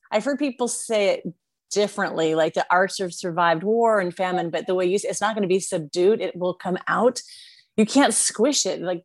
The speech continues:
that, the thing I've seen people get really good at online things because nobody wanted to do it. And now I'm like,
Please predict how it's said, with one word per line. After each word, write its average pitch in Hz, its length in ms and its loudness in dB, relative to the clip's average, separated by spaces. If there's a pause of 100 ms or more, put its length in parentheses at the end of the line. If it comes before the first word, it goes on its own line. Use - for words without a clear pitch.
(160)
that, 202 340 0
the 233 100 0
thing 285 200 -2
I've 247 140 0
seen 233 160 -2
people 226 260 -6
get 190 160 -2
really 196 200 -2
good 190 220 -4
at 185 120 -10
online 180 460 -2
things 156 300 -6
because 185 340 -2
nobody 196 260 6
wanted 185 300 6
to 160 60 0
do 233 180 8
it. 185 120 6
And 185 120 2
now 185 160 0
I'm 180 80 -2
like, 165 200 -6